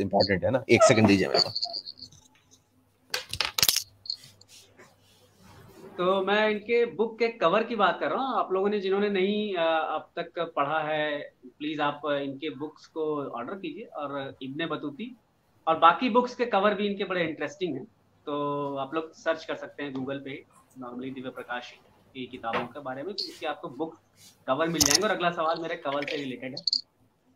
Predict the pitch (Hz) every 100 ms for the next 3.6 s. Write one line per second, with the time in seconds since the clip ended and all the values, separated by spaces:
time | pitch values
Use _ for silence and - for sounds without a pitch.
0 | _ - 95 113 117 107 92 101 110 104
1 | 110 - - - - - - _ _ _
2 | - 165 - 190 180 160 98 107 131 120
3 | 127 175 - - - -